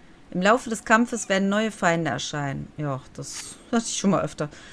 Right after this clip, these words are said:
Die Verstärkung stürzt sich auf den Druiden, der nicht so viel einstecken kann. Schalte die Verstärkung daher so schnell es geht aus.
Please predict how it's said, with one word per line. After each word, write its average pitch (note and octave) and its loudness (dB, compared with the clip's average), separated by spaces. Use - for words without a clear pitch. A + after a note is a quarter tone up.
Die F#3+ -8
Verstärkung B3+ 2
stürzt - -6
sich - -2
auf F#3+ 0
den G3 -4
Druiden, F#3+ -4
der E3+ 2
nicht G3 -4
so G3+ -8
viel - -6
einstecken D3 -4
kann. C#3 -4
Schalte A#3 2
die G#3 -2
Verstärkung G3 -2
daher F#3 2
so E3 -6
schnell F#3 -2
es - -8
geht - -6
aus. C#3+ -4